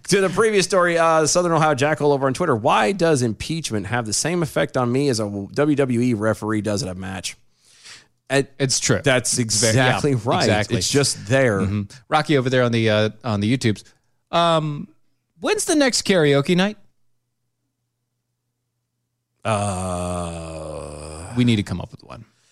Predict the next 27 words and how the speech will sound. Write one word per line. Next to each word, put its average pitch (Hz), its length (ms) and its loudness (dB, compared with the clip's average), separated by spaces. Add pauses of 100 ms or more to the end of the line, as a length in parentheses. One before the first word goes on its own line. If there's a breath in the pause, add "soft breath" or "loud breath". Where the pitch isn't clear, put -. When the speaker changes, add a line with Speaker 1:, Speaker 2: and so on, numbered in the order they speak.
(1120 loud breath)
Speaker 1:
I 180 100 2
th-, 170 240 -2
I 170 100 2
kinda 185 320 2
thought 151 240 2
about 151 240 0
that, 135 160 -4
but, 143 300 0
uh, 131 160 2
I've 139 160 0
thought 175 240 2
about 180 220 0
doing 135 260 4
that, 120 160 0
but 117 100 0
I've 120 80 4
also 151 280 2
thought 131 240 2
about 123 200 2
it, - 180 -8
like, 117 220 -2
adding 104 280 -2
a 95 40 -8
twist. - 520 -4 (840 loud breath)
Speaker 2:
What's 110 220 -4
the 101 100 -4
twist? - 460 -6